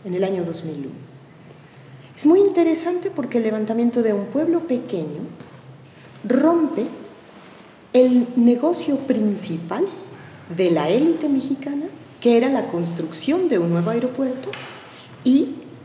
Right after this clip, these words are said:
el puntal a partir del cual se daba cuerpo al Plan Puebla-Panamá. Como no puede comenzar eso, empieza a haber una fractura de fondo en la élite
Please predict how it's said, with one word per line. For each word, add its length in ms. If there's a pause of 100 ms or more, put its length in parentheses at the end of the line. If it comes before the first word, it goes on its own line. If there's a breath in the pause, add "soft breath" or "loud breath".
(140)
el 200
puntal 880
a 100
partir 320
del 180
cual 380
se 220
daba 280
cuerpo 300
al 80
Plan 220
Puebla-Panamá. 600 (1000 loud breath)
Como 280
no 280
puede 400
comenzar 520
eso, 320 (640)
empieza 440
a 20
haber 180
una 160
fractura 560
de 140
fondo 640
en 120
la 160
élite 640